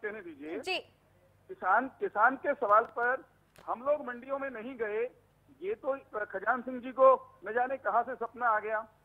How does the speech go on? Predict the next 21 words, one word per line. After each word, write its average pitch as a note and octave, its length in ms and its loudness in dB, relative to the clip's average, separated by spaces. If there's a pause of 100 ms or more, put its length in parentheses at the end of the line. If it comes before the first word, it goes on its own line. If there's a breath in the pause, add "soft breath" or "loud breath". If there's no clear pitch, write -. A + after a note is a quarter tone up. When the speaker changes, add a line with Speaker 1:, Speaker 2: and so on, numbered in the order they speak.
Speaker 2:
हम्म। F4 160 -2
Speaker 1:
हम B3 160 -2
लोग D4 220 4
और C4+ 100 -2
हमारे A3 340 -2
मंत्री G3 380 -12 (480)
निरंतर B3+ 380 0
किसान A#3+ 440 -2
के B3+ 160 -6
साथ A3+ 200 2
खड़े G#3+ 300 -2
हुए G3+ 200 -4
हैं। F3 540 -8
Speaker 2:
हम्म। E4+ 120 -4
Speaker 1:
अगर B3 300 2
इनको A#3+ 320 0
किसान A#3+ 400 -2
की B3+ 140 -16
इतनी B3+ 240 -12
चिंता A3 340 -2
होती B3 540 0